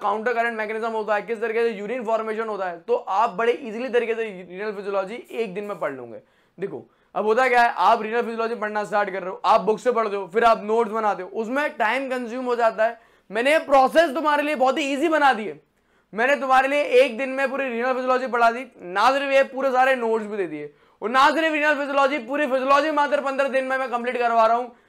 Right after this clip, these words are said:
मेरे फिजियोलॉजी के क्रैश कोर्स में। तो ये पूरी वीडियो अभी मैं स्टार्ट करूंगा, इसके अंदर सारे मैं आपको आईएमपी टॉपिक बताऊंगा, कौन सा पूछा जाता है, कौन सा लॉन्ग में है। इस वीडियो को बताने से पहले मैं बस मात्र एक मिनट की आपको इन्फॉर्मेशन देना चाहता हूँ। अगर आपको already मास्टरिंग फिजियोलॉजी की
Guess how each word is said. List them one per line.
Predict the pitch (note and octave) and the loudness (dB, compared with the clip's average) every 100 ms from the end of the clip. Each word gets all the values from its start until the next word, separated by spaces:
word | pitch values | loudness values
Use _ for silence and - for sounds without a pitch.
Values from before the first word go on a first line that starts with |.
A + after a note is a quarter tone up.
| _ | _
मेरे | F#3+ B3 C4+ C#4+ - | 0 4 4 4 -4
फिजियोलॉजी | E3+ G#3+ A3+ A3 A#3 | -8 -2 2 2 2
के | |
क्रैश | A3 G3+ F3 | -4 -6 -6
कोर्स | E3 D#3 C#3 | -8 -8 -10
में। | A#2 _ _ _ _ | -20 _ _ _ _
तो | A#3+ | 4
ये | C4 | 4
पूरी | B3 C#4+ D4 | 2 -4 -2
वीडियो | C4+ C#4 | 0 6
अभी | C#4+ C4 A3 | 6 6 2
मैं | B3+ B3+ | 2 0
स्टार्ट | - A3 A#3 | 2 4 4
करूंगा, | A#3 A#3+ A#3+ | 2 0 -2
इसके | A3+ | -2
अंदर | A#3 | -2
सारे | G#3 G3+ A3+ | 0 0 2
मैं | A3+ | 0
आपको | G#3+ | 2
आईएमपी | G#3 G3+ A3 | 0 0 0
टॉपिक | G#3+ G#3+ | 0 2
बताऊंगा, | G#3 G3 G3 G3+ | 0 -2 -4 -4
कौन | G#3 F3+ F#3 | -6 -8 -6
सा | D#3+ | -8
पूछा | E3+ F3+ G3+ | -8 -8 -4
जाता | G3 F3+ | -2 -2
है, | F#3+ | -4
कौन | F3+ F3+ | -6 -8
सा | F#3 | -6
लॉन्ग | F3+ D#3+ F3+ | -4 -4 -6
में | E3+ | -8
है। | E3 _ _ _ _ - | -12 _ _ _ _ 0
इस | C4 | 0
वीडियो | C#4+ C#4+ | 2 2
को | C#4+ | 2
बताने | C#4 A#3+ A#3+ B3+ | 2 2 0 -2
से | |
पहले | A#3 A#3+ A#3+ | -2 -2 -2
मैं | C#4 | 2
बस | D4 B3 | 2 4
मात्र | C4+ C4 | 2 2
एक | D4 B3+ C#4 | 0 2 2
मिनट | C4+ C4+ | 0 0
की | C4+ | 2
आपको | B3+ B3+ | 2 0
इन्फॉर्मेशन | A#3 A#3 A#3+ A#3+ | -2 -4 -6 -4
देना | A#3 A#3 | -2 0
चाहता | A3+ G#3+ | 0 0
हूँ। | A3 | -2
अगर | G#3 G#3+ | 0 4
आपको | A#3 A#3 | 4 4
already | A3+ A#3 C4+ B3+ | 0 0 -4 -6
मास्टरिंग | G3+ G3 A#3+ | -6 -6 -8
फिजियोलॉजी | A3 A3 A3 G#3 | -6 -6 -6 -8
की | G#3+ | -10